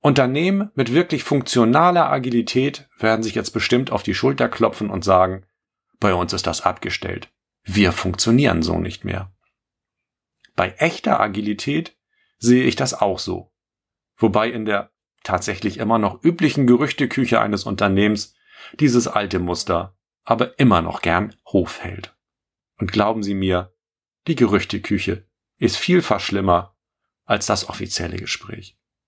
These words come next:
Es gibt also immer wieder gute Gründe, an dem Thema Fehler und Fehlerkultur zu arbeiten. Die richtige Kultur, die auch zum Unternehmen passt,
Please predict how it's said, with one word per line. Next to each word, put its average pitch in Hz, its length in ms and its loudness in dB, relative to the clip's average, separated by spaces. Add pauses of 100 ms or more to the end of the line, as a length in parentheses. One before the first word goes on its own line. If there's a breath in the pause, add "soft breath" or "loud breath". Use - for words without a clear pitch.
(840 soft breath)
Es 110 140 0
gibt - 240 0
also 123 220 0 (100)
immer 170 380 2
wieder 127 260 0
gute 156 380 -4
Gründe, 123 400 -2
an 107 120 -4
dem 107 140 -2
Thema 95 280 0
Fehler 107 600 2 (340)
und 101 160 -4
Fehlerkultur 98 680 -2
zu 104 160 -6
arbeiten. 95 580 -2 (800 loud breath)
Die 127 80 6
richtige 151 400 2
Kultur, 185 440 2
die 117 140 0
auch 110 140 -2
zum - 160 -6
Unternehmen 113 560 0
passt, - 360 -2